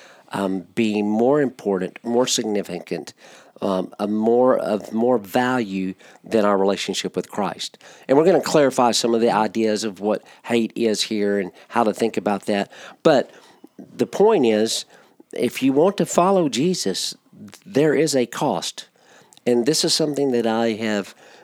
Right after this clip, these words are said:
uh, tried to make clear in my personal presentation of the gospel for a long time now, 'cause, uh, I will, um, lay out the gospel, what the need is, and how that they are separated from God, and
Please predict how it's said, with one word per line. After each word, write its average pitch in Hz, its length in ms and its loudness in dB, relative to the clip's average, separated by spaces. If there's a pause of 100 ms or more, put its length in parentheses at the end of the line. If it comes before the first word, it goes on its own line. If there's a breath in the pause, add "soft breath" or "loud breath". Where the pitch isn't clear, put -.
uh, 107 240 -4
tried 131 380 -4
to - 100 -6
make 107 260 -2
clear 127 320 -4
in 107 120 0
my 110 220 0
personal 127 520 -4
presentation 107 640 -6
of 101 80 -4
the - 60 -6
gospel 113 420 -4
for - 140 -6
a - 80 0
long 120 260 2
time 120 300 -6
now, 95 240 -6 (560 loud breath)
'cause, - 380 0 (100)
uh, - 80 -10 (580)
I 131 300 4
will, 117 400 2 (300 loud breath)
um, - 420 -10
lay 139 400 2
out 135 200 0
the 127 60 -8
gospel, 95 500 -4 (540)
what 120 360 0
the 123 80 0
need 120 360 0
is, 104 300 -2
and 98 160 -4 (220 loud breath)
how 131 260 2
that 123 200 -2
they 117 120 0
are 113 80 0
separated 110 720 -2
from 98 320 -4 (240)
God, 101 340 -2
and 98 300 -6